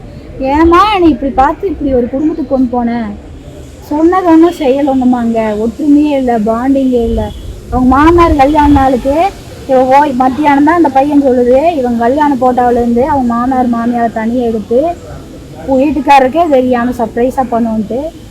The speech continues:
அந்த புள்ள கேக்கு எல்லாம் வாங்கிட்டு அங்க போனா. பா-, நாங்களாம் கொஞ்சம் பார்த்துப்போம். கூட்டம் கூட்டு பெரிய இடத்துக்கெல்லாம் போக மாட்டோம். ஒன்னா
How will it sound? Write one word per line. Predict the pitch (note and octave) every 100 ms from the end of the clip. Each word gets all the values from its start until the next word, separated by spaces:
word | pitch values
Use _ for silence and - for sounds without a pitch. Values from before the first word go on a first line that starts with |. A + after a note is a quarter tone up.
| -
அந்த | A3 G3
புள்ள | B3+ C4 B3
கேக்கு | C4 B3+ B3 C4
எல்லாம் | B3 B3+
வாங்கிட்டு | A#3 A#3 A#3+ B3
அங்க | A3+ G#3+
போனா. | A3 A3 G3+ G#3 C#4+ - - - - - - -
பா-, | C#4 D4
நாங்களாம் | E4 E4+ E4 F#4+
கொஞ்சம் | E4+ D#4 D4
பார்த்துப்போம். | D#4 E4 E4+ C#4 A3+ - - A3+ - - - - - G#3 F3 F#3+ G3 -
கூட்டம் | D4 F4 F4 D#4
கூட்டு | D4+ G4
பெரிய | D4+ D4+ E4+
இடத்துக்கெல்லாம் | D#4+ C4 F4+ F4+
போக | C#4
மாட்டோம். | C4 A#3+ B3+ E4
ஒன்னா | C#4